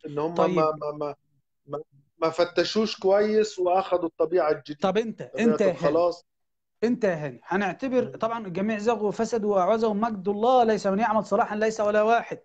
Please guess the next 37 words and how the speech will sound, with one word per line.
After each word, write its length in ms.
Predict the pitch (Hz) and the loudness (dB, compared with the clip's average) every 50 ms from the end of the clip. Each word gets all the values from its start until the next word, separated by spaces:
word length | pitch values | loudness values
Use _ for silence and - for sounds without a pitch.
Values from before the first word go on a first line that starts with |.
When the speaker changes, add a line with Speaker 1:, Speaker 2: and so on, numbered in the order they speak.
| _ - - | _ -6 -2
Speaker 2:
كلامي 220 | 175 208 220 220 | 0 0 0 2
صح؟ 300 | - 269 285 285 - - _ - | 0 0 -2 -2 -6 -18 _ -6
ده 60 | 190 185 | -6 -4
كلام 220 | 190 214 220 220 | -2 -2 -2 -2
الكتاب 240 | 202 185 185 226 220 | -4 -2 -2 -2 -2
المقدس، 520 | 208 190 - 220 190 156 131 - - _ _ _ _ _ - | -2 -2 -2 -2 -2 -4 -8 -18 -20 _ _ _ _ _ 0
صح؟ 200 | - 269 285 - | 0 0 0 0
Speaker 1:
صح. 120 | 139 139 - _ _ _ - - - _ _ _ | -4 -6 -6 _ _ _ -20 -20 -20 _ _ _
كلام 320 | 127 120 123 123 123 131 127 | -10 -10 -10 -10 -10 -10 -8
مظبوط. 340 | 127 123 - - - 135 139 | -8 -10 -10 -10 -12 -12 -12
Speaker 2:
طب 80 | - _ | -12 _
Speaker 1:
صح. 180 | - - 196 196 | -2 0 2 2
Speaker 2:
أنت 180 | - - - 247 | 2 2 2 0
دلوقتي 360 | 220 208 226 233 214 - 208 | 2 2 2 0 0 -4 -8
افترضنا 420 | - - 190 190 208 196 196 196 | -2 0 2 2 2 2 2 4
يا 120 | 185 170 165 | 4 4 4
هاني، 360 | 160 180 190 196 196 190 - 170 | 4 2 2 2 2 0 2 2
أنت 240 | 190 202 196 - 190 190 180 180 180 180 160 156 156 - - 98 - _ _ _ _ - | 2 2 2 2 2 2 2 0 0 -2 -4 -8 -12 -16 -16 -20 -20 _ _ _ _ 2
والدك، 680 | 170 190 185 180 175 147 127 123 _ _ - - - _ _ _ _ _ _ _ _ _ _ _ _ _ - | 2 4 4 4 0 -4 -8 -12 _ _ -12 -12 -12 _ _ _ _ _ _ _ _ _ _ _ _ _ -10
خلاص، 340 | 151 147 185 196 - - 165 | -4 -4 -4 -4 -4 -6 -2
والدك 580 | 190 247 277 254 208 226 214 - - - - _ - | 0 0 0 2 2 0 0 -2 -8 -20 -20 _ -10
م-، 300 | 175 190 196 165 165 175 | -8 -8 -8 -8 -6 -2
ما 80 | 180 175 | -2 0
كانش، 280 | 180 220 220 - - - | 2 0 0 0 -2 -4
أو 220 | - 185 226 226 | 0 0 0 2
بل-، 180 | 190 233 233 226 | 0 -2 -4 -2
بلاش 320 | 233 247 277 254 - - | -2 -4 -2 -4 -4 -6
أنت، 200 | 180 143 - - | -10 -8 -2 0
بلاش 280 | 165 190 220 208 - 165 | 0 0 0 -2 -6 -8
أنت، 180 | 120 - - | -14 -12 -8
بلاش 180 | 143 185 185 170 | -6 -6 -4 -4
عشان 100 | - 196 | -2 -2
ما 60 | 196 | 2
أقولش 220 | 214 220 208 - 170 | 2 2 2 0 -4
شخصنة 420 | - 180 - - - 202 190 175 | -6 -6 -6 -4 -2 0 0 0
وبتاع، 240 | 160 - - 196 175 | -2 0 -4 -4 -4
لا. 160 | 175 - | -4 -12